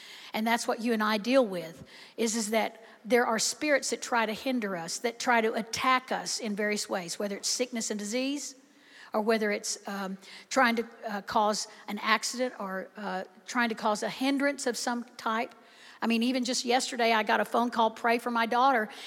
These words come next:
and, uh, they were on their way to minister somewhere, and, and, uh, she had to go into the emergency room. She's okay, praise God. <clears throat> But it was a moment of an attack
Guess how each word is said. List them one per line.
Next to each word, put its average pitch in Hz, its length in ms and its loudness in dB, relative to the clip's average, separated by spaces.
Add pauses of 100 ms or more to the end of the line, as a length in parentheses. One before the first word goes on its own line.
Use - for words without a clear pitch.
(140)
and, 233 320 4
uh, 240 200 6
they 247 160 4
were 262 100 4
on 254 160 2
their 240 120 2
way 240 160 4
to 240 60 0
minister 262 420 0
somewhere, 233 420 2
and, 202 180 -2 (260)
and, 233 260 2
uh, 220 160 2
she 254 200 0
had 247 100 4
to 233 60 -8
go 247 140 4
into 247 160 0
the 240 80 2
emergency 247 500 -2
room. 220 220 0
She's 226 240 -2
okay, 226 400 2
praise 220 340 0
God. 214 360 2 (200)
<clears throat> - 60 -8
But 247 280 6 (200)
it 269 80 6
was 262 140 4
a 240 60 6
moment 277 500 4
of 247 100 2
an 240 80 2
attack 240 640 4